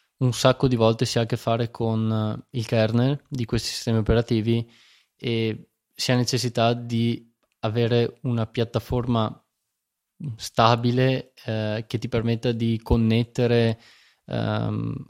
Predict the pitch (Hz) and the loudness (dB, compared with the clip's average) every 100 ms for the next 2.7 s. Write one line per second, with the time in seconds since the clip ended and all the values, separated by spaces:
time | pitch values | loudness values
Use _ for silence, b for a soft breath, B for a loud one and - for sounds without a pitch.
0 | - 110 127 131 120 - 113 107 110 117 | 0 2 2 0 -2 0 0 0 2 2
1 | 120 113 113 113 113 131 139 - 110 110 | 2 0 0 2 2 4 2 2 2 2
2 | 110 123 - 110 113 110 104 | -2 -8 -6 -4 -2 -2 -4